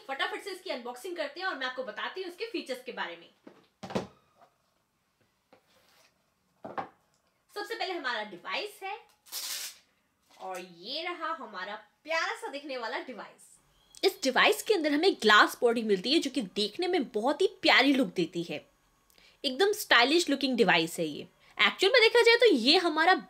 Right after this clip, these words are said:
बेस्ट सेल्फी कैमरा डिवाइस है अब तक का। आप किसी भी रेंज में देख सकते हैं।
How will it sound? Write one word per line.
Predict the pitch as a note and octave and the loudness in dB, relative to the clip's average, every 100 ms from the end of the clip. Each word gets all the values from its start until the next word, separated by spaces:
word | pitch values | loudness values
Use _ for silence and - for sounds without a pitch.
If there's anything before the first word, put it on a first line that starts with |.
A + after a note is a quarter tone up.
| - | 2
बेस्ट | A#3 C4 | 2 4
सेल्फी | - B3 A#3+ C4 | 4 4 4 2
कैमरा | A#3 G#3 A3 | 4 6 4
डिवाइस | G#3+ F#3 F#3 B3 B3 C4 | 2 4 4 4 2 2
है | C4+ | 4
अब | C4 G3+ - | 4 2 2
तक | F#3 - - | -4 -2 -6
का। | - - _ _ - | -8 -12 _ _ 2
आप | G#3+ - - | 2 2 2
किसी | E4+ E4+ G4+ | 2 6 6
भी | F4 | 6
रेंज | D#4 D4+ C#4+ | 6 4 2
में | D#4 | 0
देख | B3+ B3+ | 0 2
सकते | B3+ C4+ C4+ | 0 2 2
हैं। | C4+ C#4+ G3+ | 2 0 -8